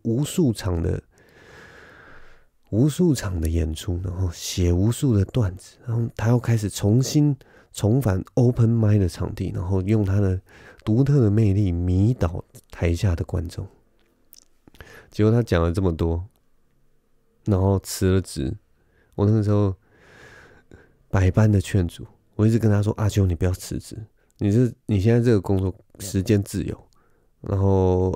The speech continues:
呃，呃，那个薪水也不错，然后薪水稳定，然后你又得心应手，这个工作对你来讲就是你这个现阶段一个梦寐以求的工作，你可以用你、你、你多余的时间，你就可以做你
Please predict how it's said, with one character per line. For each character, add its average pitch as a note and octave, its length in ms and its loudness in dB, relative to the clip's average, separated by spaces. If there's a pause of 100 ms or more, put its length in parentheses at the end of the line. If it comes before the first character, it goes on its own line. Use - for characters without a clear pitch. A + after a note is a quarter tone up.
呃， F2+ 420 -4 (580)
呃， - 440 -10
那 - 100 -4
个 - 80 -4
薪 A#2+ 240 2
水 F#2+ 180 0
也 F2+ 80 -2
不 - 120 -10
错， - 340 -10 (160)
然 - 80 -8
后 G2 60 -4
薪 A2+ 180 0
水 G2 140 -2
稳 F2+ 280 -4
定， - 300 -8
然 F#2 100 -4
后 A2 80 2
你 A2+ 100 0
又 B2+ 160 2
得 G2 240 2
心 A2 260 0
应 F#2 200 0
手， - 180 -12 (400)
这 - 120 -4
个 D3 80 -2
工 A#2+ 200 2
作 B2+ 80 2
对 A#2 180 0
你 F#2 60 0
来 E2 120 -2
讲 E2+ 180 -2
就 G2+ 100 -2
是 G2+ 60 0
你 F#2+ 140 -2
这 F2+ 100 -2
个 G2+ 80 0
现 G#2+ 240 0
阶 F#2+ 160 0
段 F#2 240 0
一 F2 60 -4
个 F2 100 -2
梦 G#2+ 260 2
寐 G2 120 0
以 E2+ 240 -4
求 - 240 -10
的 - 80 -8
工 - 200 -8
作， - 160 -10
你 A2+ 120 -4
可 C3+ 80 -2
以 C#3+ 180 0 (460)
用 C3 180 0
你、 F2+ 180 -2 (320)
你、 G2+ 120 -2
你 G2+ 260 -2
多 C3 260 2
余 A#2+ 180 2
的 G#2 60 2
时 G2+ 180 -4
间， G2+ 200 0
你 F#2 60 -2
就 G#2 120 -2
可 G2+ 60 -4
以 F2+ 120 0
做 G#2 280 0
你 E2+ 180 -4